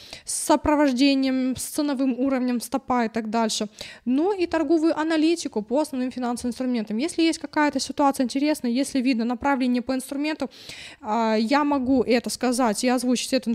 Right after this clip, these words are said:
информацию для своих подписчиков, а, закрытого Telegram-канала вип Мария Кухта, для того, чтобы они могли уже корректировать свои торговые позиции, возможно, которые, м, у них висят в моменте, то есть и ко-, которые они, у них уже открыты, э, висят, либо же,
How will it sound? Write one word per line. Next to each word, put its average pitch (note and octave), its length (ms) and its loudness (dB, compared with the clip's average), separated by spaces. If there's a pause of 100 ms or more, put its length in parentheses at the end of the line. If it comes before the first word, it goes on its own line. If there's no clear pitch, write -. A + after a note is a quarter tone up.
информацию A#3+ 340 -2
для A#3 80 -4
своих B3+ 240 -2
подписчиков, A3+ 680 -4
а, A3+ 220 4
закрытого A#3 480 0
Telegram-канала G3+ 760 -2
вип F#3+ 160 -6
Мария C4 200 2
Кухта, E4+ 260 -2
для A#3+ 120 -4
того, B3 180 -4
чтобы A3+ 320 -4
они A3+ 200 0
могли A3+ 360 0 (540)
уже C4+ 320 4
корректировать C#4+ 840 2
свои C4 200 -2
торговые C#4+ 340 4
позиции, D#4+ 540 4
возможно, A3 300 -2
которые, G#3+ 420 -2
м, A3 360 -4
у A3+ 100 0
них A#3 200 0
висят A3 380 -2
в - 40 -6
моменте, D4 440 0
то - 80 -6
есть - 180 -6
и C4+ 40 -6
ко-, C4 140 -6
которые B3+ 420 0
они, A#3+ 260 0
у A#3+ 100 0
них C4 260 2
уже A#3 160 -2
открыты, B3 460 -2 (480)
э, A#3 220 0
висят, A#3 400 0
либо F#4+ 260 4
же, D#4 400 2